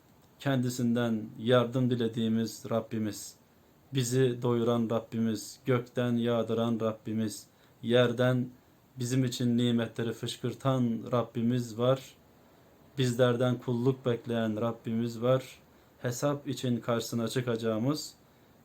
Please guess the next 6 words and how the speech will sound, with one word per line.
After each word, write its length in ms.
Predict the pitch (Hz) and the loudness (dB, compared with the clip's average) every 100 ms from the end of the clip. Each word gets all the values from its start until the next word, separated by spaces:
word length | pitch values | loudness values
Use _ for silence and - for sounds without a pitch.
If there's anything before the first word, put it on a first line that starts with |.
| - | -10
yüce 300 | 117 117 120 | -4 0 2
Rabbimiz 500 | 113 - 110 107 101 | 0 -2 -4 -4 -2
var. 180 | 123 156 - - - _ _ - | -2 -2 -8 -20 -20 _ _ -4
Mümine 360 | 131 135 117 | -2 -2 -2
yakışan 540 | 117 110 - - 131 165 160 - - - - | 0 -2 -4 -6 -4 -6 -10 -20 -20 -20 -12
bunları 680 | 123 120 113 107 113 107 | -2 0 2 2 0 -2